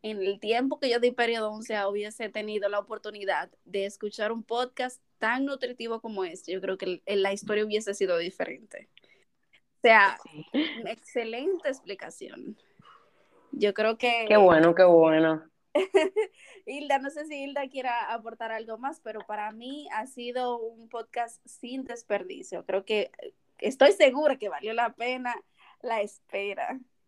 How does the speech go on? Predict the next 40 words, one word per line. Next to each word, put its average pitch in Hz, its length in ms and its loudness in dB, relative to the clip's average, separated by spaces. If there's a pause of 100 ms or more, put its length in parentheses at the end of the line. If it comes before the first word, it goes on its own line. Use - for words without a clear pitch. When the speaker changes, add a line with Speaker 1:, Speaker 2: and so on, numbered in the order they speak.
(100)
Speaker 2:
De 208 140 4
verdad 196 340 6
que 240 120 0
muy 220 200 2
provechoso, 208 920 0
me 185 140 -6
encantó 180 420 -6
mucho 214 360 -2
la, 180 360 -2
la 180 120 -2
explicación 180 640 -10
de 185 80 -4
la 202 200 0
doctora 196 640 -2 (540)
y 190 100 -2
de 190 120 6
verdad 196 320 6
si 233 120 -2
yo 185 140 -2
hubiese 202 240 -4
escuchado 196 960 0 (100)
este 202 380 -4
podcast 190 800 0
en 180 220 -10
mis 175 180 -12
tiempos 180 460 -8
de 190 80 -4
estudio, 170 560 -6 (540)
eh, 185 200 4
hubiese 202 380 -2
sido 220 260 2
muy 202 320 0
diferente 202 580 0
la 175 120 -2
visión 170 400 -8
que 185 100 -8
hubiese 180 240 -4
tenido 165 320 -4
hacia 160 180 -12
periodoncia, 151 760 -8